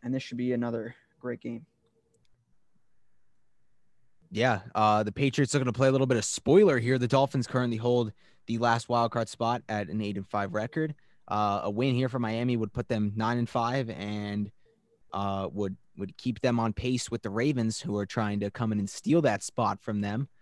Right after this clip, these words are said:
Speaker 2: So this game is a major one as the Patriots are still trying to fight for their playoff hopes, but they are also trying to, uh, crush another divisional foe's playoff hopes as well. All right,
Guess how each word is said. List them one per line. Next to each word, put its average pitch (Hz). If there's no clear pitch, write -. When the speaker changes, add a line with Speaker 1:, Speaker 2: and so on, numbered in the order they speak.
Speaker 2:
So 101
this 110
game 110
is 104
a 98
major 110
one 101
as 95
the 101
Patriots 113
are 107
still 110
trying 107
to 104
fight 101
for 98
their 123
playoff 135
hopes, 143
but 110
they 104
are 113
also 120
trying 117
to, 107
uh, 95
crush -
another 107
divisional 101
foe's 95
playoff 92
hopes -
as -
well. -
All 113
right, 180